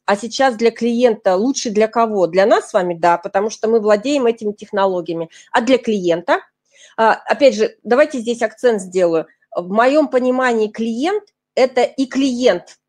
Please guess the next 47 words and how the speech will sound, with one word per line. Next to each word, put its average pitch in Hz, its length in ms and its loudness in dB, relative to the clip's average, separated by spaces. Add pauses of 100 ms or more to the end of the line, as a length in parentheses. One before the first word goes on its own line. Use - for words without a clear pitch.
(340)
который 220 360 0
он 202 80 -2
у 202 40 -2
меня 196 120 0
берёт 185 300 -6
по 214 80 -4
каталогу, 196 580 0
это 226 160 -4
наши 240 260 -6
личные 240 400 -4
продажи, 208 560 -2 (300)
и 294 140 6
клиентом 277 720 2
я 240 140 4
считаю 196 520 -2
те, 269 260 0
кто 240 240 -2
у 226 40 0
нас 240 240 0
потребители 233 640 -4
в 202 60 -2
структуре. 175 640 -6 (340)
Они 233 300 2
у 311 60 4
нас 269 180 0
просто 254 340 0
вип-клиенты, 208 960 0
они 214 220 0
пользуются 226 580 -2
продукцией 196 640 -2
со 247 200 -2
скидкой. 226 640 -6 (1040)
И 240 80 2
поэтому 262 380 4
они 254 180 4
тоже, 269 300 2
мы 254 120 2
с 247 100 -20
ними 247 160 0
работаем 233 520 0
как 233 200 -4
с - 60 -20
клиентами, 233 640 -2
причём 208 360 -6
даже 196 180 -2
с - 80 -18
клиентами, 214 760 0